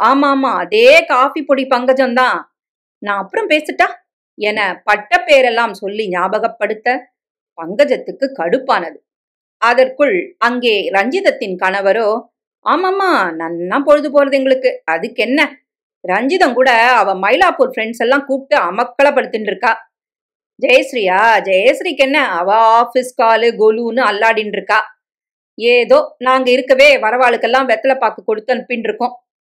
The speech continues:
அவளுக்கும் அனுசரணையா இருக்கும். நான் அப்புறம் பேசட்டா?" ரஞ்சிதத்தோட ஃப்ரெண்டு ஒரு மாமி வந்திருக்கா, அவளுக்கு வெத்தலை பாக்கு கொடுத்து அனுப்பணும்.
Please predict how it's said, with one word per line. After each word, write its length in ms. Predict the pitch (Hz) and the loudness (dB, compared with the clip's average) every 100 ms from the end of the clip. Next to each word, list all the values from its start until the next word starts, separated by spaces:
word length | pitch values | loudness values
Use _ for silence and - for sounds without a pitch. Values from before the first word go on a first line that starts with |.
| _ _ _ _ _ | _ _ _ _ _
அவளுக்கும் 560 | - 220 226 196 285 | -2 0 0 0 0
அனுசரணையா 560 | 208 233 240 220 208 269 | -2 -4 -2 -2 0 0
இருக்கும். 340 | 269 277 247 - _ _ _ _ _ _ _ | 0 -2 -8 -8 _ _ _ _ _ _ _
நான் 460 | 208 208 202 185 | -2 0 2 0
அப்புறம் 340 | 170 170 285 320 | -4 -2 -2 4
பேசட்டா?" 540 | 269 269 269 254 240 - _ _ _ - | 2 2 -2 0 -2 -6 _ _ _ -4
ரஞ்சிதத்தோட 960 | 196 233 381 320 254 - 196 180 196 226 - | -4 -2 0 2 2 0 0 2 2 0 0
ஃப்ரெண்டு 400 | 240 294 370 - - | -2 2 0 0 -10
ஒரு 200 | - 190 | -10 -8
மாமி 440 | 180 175 226 359 233 | -6 -4 -2 -2 -2
வந்திருக்கா, 560 | 185 208 208 180 190 220 _ _ _ _ _ | -4 -4 -4 -2 -2 -2 _ _ _ _ _
அவளுக்கு 840 | 196 220 220 202 - 180 170 165 | -2 2 2 0 -2 0 0 0
வெத்தலை 280 | 196 196 370 | -4 -4 -6
பாக்கு 340 | 427 294 - | 0 0 0
கொடுத்து 300 | 190 202 - | -8 -8 -4
அனுப்பணும். 400 | 202 202 202 202 | -4 -4 -6 -8